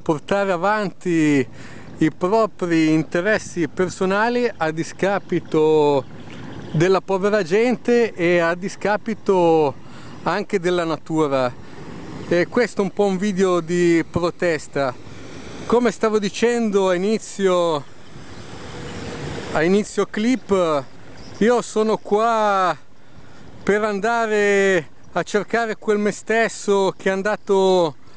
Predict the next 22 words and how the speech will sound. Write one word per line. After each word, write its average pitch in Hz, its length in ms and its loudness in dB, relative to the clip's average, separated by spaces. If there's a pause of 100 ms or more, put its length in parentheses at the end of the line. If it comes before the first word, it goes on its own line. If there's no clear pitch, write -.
(120)
svanendo 175 1200 2 (440)
quando 190 320 0
ho - 20 -2
cessato 196 540 -4
di 175 100 0
essere 180 400 0
bambino. 151 440 0
Ecco, 135 200 -2
qua 196 400 2 (300)
venire 202 320 4
in 185 80 -4
questi 190 340 0
posti 214 420 2
vuol 170 200 0
dire 165 580 2 (460)
ritrovare 190 640 2
un 185 160 -2
po' 196 160 0
noi 202 140 0
stessi 226 760 0 (840)
e 170 840 2 (1000)
ritrovare 202 1200 0